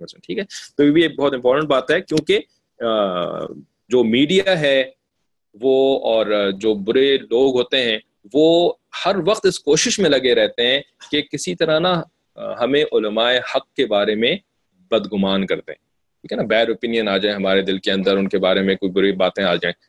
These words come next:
ٹھیک ہے، تاکہ پھر ہم ان سے پوچھنا چھوڑ دیں، ان سے سیکھنا چھوڑ دیں، ٹھیک ہے۔ اس وجہ سے نا اس طرح کی خبریں ہر وقت مجھے، ہمیں لوگوں کو، یعنی لوگ دیتے رہتے ہیں۔ So that's why we have to remember this as well۔ اچھا،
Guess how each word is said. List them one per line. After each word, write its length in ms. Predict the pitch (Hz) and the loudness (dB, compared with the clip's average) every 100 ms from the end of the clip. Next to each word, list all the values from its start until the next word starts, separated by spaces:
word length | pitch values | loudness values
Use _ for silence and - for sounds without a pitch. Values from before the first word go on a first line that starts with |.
| _ | _
ٹھیک 200 | - - | -10 -6
ہے، 60 | 170 | -2
تاکہ 280 | 107 101 | -2 0
پھر 140 | 101 104 | -2 -2
ہم 160 | 101 | -2
ان 60 | 95 | -2
سے 120 | 101 | -4
پوچھنا 340 | 95 107 113 104 | -4 -4 -2 0
چھوڑ 180 | 98 | 0
دیں، 120 | 92 98 | 0 -2
ان 100 | 95 | -2
سے 140 | 104 | -6
سیکھنا 320 | - 113 135 | -6 -2 -2
چھوڑ 200 | 110 101 | 0 0
دیں، 100 | 90 | -2
ٹھیک 440 | - - _ - 185 | -8 -20 _ -6 -2
ہے۔ 80 | |
اس 140 | 160 156 | 0 2
وجہ 140 | 143 | 0
سے 140 | 139 202 | 0 -4
نا 60 | |
اس 120 | 143 | -4
طرح 160 | - 113 | 0 -2
کی 180 | - - | -2 -6
خبریں 320 | - 110 120 | -6 -4 -2
ہر 180 | 117 113 | 0 0
وقت 200 | 117 120 | -2 -2
مجھے، 160 | 110 104 110 | -4 -4 -4
ہمیں 400 | 107 104 92 92 | -4 -2 -2 -2
لوگوں 280 | 98 98 95 | -4 -4 -2
کو، 100 | 95 90 - 87 90 | -4 -4 -12 -14 -10
یعنی 200 | 92 92 | -10 -4
لوگ 180 | 92 90 | -2 0
دیتے 300 | 104 131 127 | -2 -2 -2
رہتے 240 | 101 98 | -2 -6
ہیں۔ 300 | 95 - - | -12 -12 -10
So 160 | - 117 | -4 -2
that's 280 | 120 - | -2 0
why 100 | 117 | 0
we 160 | 104 - | 0 -4
have 60 | - | -6
to 160 | 101 | -8
remember 260 | 92 90 87 | -6 -4 -2
this 300 | 82 - 82 | -4 -6 -8
as 140 | 80 | -8
well۔ 220 | 71 _ _ _ _ _ _ _ _ - | -8 _ _ _ _ _ _ _ _ -6
اچھا، 320 | - - | -4 -2